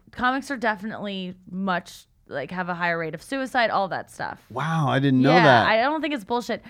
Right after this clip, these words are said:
Speaker 1: I do think we pat ourselves on the back a little bit, like you were saying about, like, "Oh, I'm so troubled," and, like, it's just a badge of honor, but,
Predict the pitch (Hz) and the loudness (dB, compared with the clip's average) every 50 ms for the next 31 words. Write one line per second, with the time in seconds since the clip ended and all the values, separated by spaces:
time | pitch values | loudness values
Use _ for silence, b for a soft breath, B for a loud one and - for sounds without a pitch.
0 | B B B B - 233 220 285 285 311 311 285 302 262 - 226 226 220 220 214 | B B B B 0 0 0 0 -2 -2 -4 -4 -4 -4 -2 0 0 2 2 0
1 | 214 226 208 190 202 190 180 175 175 165 180 180 202 202 202 202 202 202 - - | 0 -2 -2 -2 -4 -4 -4 -2 0 0 0 -2 -4 -6 -4 -2 0 0 0 -2
2 | 180 175 - 185 175 180 - - 175 170 170 165 165 165 160 110 117 156 - - | -4 -6 -6 -8 -8 -8 -8 -6 -6 -6 -6 -6 -8 -8 -8 -6 -8 -8 -10 -12
3 | - 180 185 190 208 - - - - - 110 95 85 - - - - 131 147 - | -14 -14 -14 -12 -14 -16 -18 -20 -20 -20 -18 -18 -18 -20 -14 -8 -6 -4 -4 -4
4 | 139 127 104 117 185 180 175 147 190 208 196 - - - 190 - - 147 175 202 | -6 -8 -10 -10 -10 -10 -10 -10 -10 -12 -14 -14 -12 -12 -10 -8 -8 -6 -2 2
5 | 180 175 180 180 180 170 170 170 180 180 180 175 165 175 160 - - | 2 2 2 0 -2 -4 -2 -2 -2 -2 -4 -4 -4 -6 -6 -6 -8